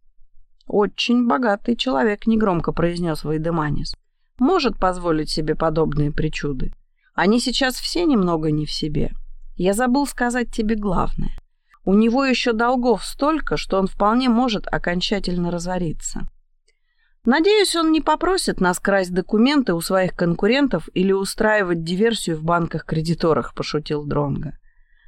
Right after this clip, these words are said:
«Он может попросить все, что угодно», мрачно заметил Эдгар. «Все дело в черте, за которую ты не сможешь перейти. Я ведь тебя знаю. Даже если он предложит тебе миллион, ты просто не тот человек,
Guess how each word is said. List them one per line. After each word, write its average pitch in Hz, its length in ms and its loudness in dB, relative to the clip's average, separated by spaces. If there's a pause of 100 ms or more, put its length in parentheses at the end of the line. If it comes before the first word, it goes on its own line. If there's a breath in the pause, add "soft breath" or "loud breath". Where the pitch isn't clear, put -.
(100)
«Он 190 200 2
может 226 380 2
попросить 208 520 -2
все, - 200 -2
что 202 240 -4
угодно», 180 460 0
мрачно 147 440 -2
заметил 147 540 -4
Эдгар. 175 400 -6 (320)
«Все - 240 0
дело 226 320 2
в - 80 -8
черте, 240 480 0 (300 loud breath)
за 165 160 0
которую 214 420 2
ты 277 160 0
не 220 140 4
сможешь 180 440 -2
перейти. 180 600 -4 (240)
Я 175 180 -2
ведь 196 160 -4
тебя 247 300 0
знаю. 190 440 0 (480)
Даже 214 300 2
если 240 220 0
он 233 120 4
предложит 240 540 2
тебе 202 260 0
миллион, 202 600 2 (320)
ты 170 60 -2
просто 233 340 0
не 262 160 4
тот - 220 0
человек, 214 540 0